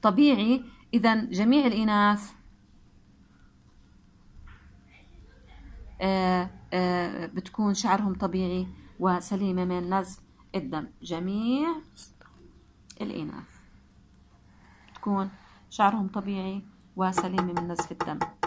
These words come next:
اتفضل شوية. آه، وهلأ هيك مثلًا في عندي سؤال هون، رجل تزوج رجل،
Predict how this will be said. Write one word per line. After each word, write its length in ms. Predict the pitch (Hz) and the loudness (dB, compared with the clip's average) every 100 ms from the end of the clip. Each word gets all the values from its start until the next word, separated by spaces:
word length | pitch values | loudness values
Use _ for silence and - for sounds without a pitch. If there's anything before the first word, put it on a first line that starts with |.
| - _ | -10 _
اتفضل 680 | - - - - - - - | -8 -8 -8 -6 -6 -10 -16
شوية. 200 | - - - _ _ _ | -20 -20 -20 _ _ _
آه، 520 | 240 240 226 226 233 - | -2 0 2 0 -2 -6
وهلأ 440 | 233 285 285 254 | -6 -2 0 0
هيك 320 | 254 262 254 | 0 -2 -2
مثلًا 260 | 262 269 254 | -4 -2 -2
في 140 | 254 | 0
عندي 160 | 247 247 | 0 0
سؤال 300 | - 226 240 | 0 2 2
هون، 320 | 233 214 214 | 2 0 0
رجل 340 | 220 226 220 233 | -2 -4 -6 -8
تزوج 460 | 226 233 226 214 | -2 0 0 -2
رجل، 360 | 226 214 214 | -4 -6 -8